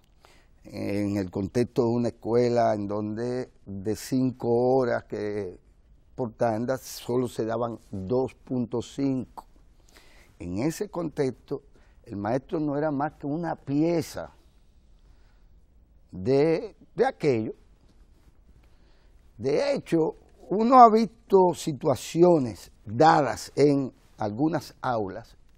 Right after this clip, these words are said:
y casos compartidos, como el de una maestra, entre comillas,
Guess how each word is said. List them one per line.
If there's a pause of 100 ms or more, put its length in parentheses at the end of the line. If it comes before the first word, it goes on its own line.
(180)
y
casos (720)
compartidos, (1500)
como
el
de (960)
una (340)
maestra,
entre
comillas,